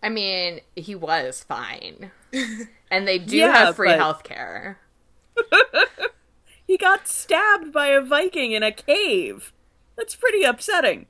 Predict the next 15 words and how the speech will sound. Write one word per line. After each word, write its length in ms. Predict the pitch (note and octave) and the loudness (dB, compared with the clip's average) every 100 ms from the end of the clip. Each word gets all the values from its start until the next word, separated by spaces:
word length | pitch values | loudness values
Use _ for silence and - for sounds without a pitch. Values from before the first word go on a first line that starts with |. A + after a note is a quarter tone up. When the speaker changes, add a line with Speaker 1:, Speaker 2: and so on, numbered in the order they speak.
| _ _ | _ _
Speaker 1:
Whatever. 680 | - D#3+ C3+ - - - - - _ _ _ _ - - | -16 -10 -10 -10 -16 -18 -18 -20 _ _ _ _ -20 -6
Speaker 2:
The 400 | D#4+ - G3 A#3 - | -2 0 2 4 6
other 340 | A#3+ B3+ C#4+ | 4 4 0
thing 340 | C#4+ C4 B3+ B3+ | -2 -4 -4 -4
that 180 | A#3 | -4
we 280 | G#3+ A3 A3 | -4 -6 -6
start 300 | A3 G#3+ G#3 | -4 -4 -4
to 180 | A3+ G3+ | -4 -6
learn 320 | F#3+ G3 G3 | 0 2 2
during 240 | F#3+ F#3+ F#3 | 2 2 0
this 160 | F3+ | -6
time 400 | - F#3 F3 E3+ | 0 2 4 2
is 200 | - E3 | -4 -4
that 280 | D#3+ D3+ D#3 | 0 0 -2
Zach, 560 | F3+ F3 F#3 G3+ - | 0 2 2 -2 -8